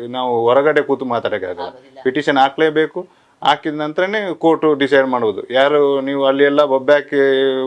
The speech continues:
Speaker 1: ಸಮಾವೇಶ ಮಾಡಿದ್ರೆ
Speaker 2: ಹ್ಮ್.
Speaker 1: ಅದು ಜನಗಳಿಗೆ ತಿಳಿಯುತ್ತದೆ ಬಿಟ್ರೆ
Speaker 2: ಬಿಟ್ರೆ.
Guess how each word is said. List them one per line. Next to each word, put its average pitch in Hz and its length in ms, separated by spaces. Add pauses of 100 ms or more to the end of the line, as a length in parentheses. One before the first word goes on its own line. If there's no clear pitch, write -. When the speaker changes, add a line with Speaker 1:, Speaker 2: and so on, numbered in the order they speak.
(560)
Speaker 1:
ಸಮಾವೇಶ 143 340
ಮಾಡಿದ್ರೆ 139 520
Speaker 2:
ಹ್ಮ್. - 240 (320)
Speaker 1:
ಅದು 135 120
ಜನಗಳಿಗೆ 180 420
ತಿಳಿಯುತ್ತದೆ 170 500
ಬಿಟ್ರೆ 117 360
Speaker 2:
ಬಿಟ್ರೆ. - 360